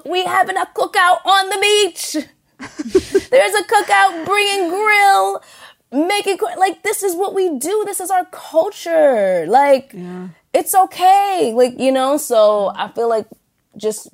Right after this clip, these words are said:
Speaker 1: looking deep into ourselves and be like, "Where am I seeking white validation? Why do I need to present myself in this way?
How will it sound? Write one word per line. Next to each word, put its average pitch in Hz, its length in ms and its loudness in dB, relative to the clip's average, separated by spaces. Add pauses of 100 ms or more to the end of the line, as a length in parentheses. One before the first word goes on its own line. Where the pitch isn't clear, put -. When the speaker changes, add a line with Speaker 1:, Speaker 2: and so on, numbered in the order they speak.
(120)
Speaker 1:
looking 202 380 -8
deep 175 280 -10
into 190 260 -10
ourselves 175 500 -6
and 180 80 -14
be 175 80 -10
like, 170 200 -8 (380)
"Where 196 300 -8
am 262 100 -4
I 254 100 -8
seeking 208 520 -12
white 180 240 -12
validation? 175 720 -14
Why 185 180 -6
do 220 140 -6
I 196 100 -6
need 190 200 -12
to - 80 -18
present 175 360 -14
myself 175 420 -16
in 175 140 -14
this 160 180 -20
way? 143 460 -14